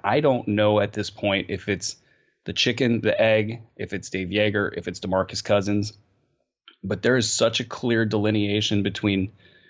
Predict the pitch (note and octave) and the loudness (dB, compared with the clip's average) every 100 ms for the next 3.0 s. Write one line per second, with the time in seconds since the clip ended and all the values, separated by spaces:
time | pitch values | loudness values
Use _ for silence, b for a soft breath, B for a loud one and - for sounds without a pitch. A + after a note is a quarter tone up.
0 | b b _ G#2 G2+ G2+ F#2 G#2+ G2 - | b b _ 0 2 2 0 0 0 0
1 | G2+ G#2 A#2 - - _ - F#2+ F#2+ F#2 | 2 4 2 0 -14 _ -4 -2 0 -2
2 | - G#2+ A#2 A2 G2+ G2+ A2 A2+ A#2+ - | -4 -2 0 2 2 2 2 2 0 -10